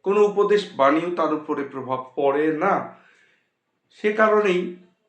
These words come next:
ভক্তদের পরামর্শ মতো অনিশ ঘোষ তার স্ত্রীকে বলা হয়েছে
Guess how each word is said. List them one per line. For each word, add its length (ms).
ভক্তদের 580
পরামর্শ 600
মতো 720
অনিশ 500
ঘোষ 520
তার 340
স্ত্রীকে 760
বলা 320
হয়েছে 600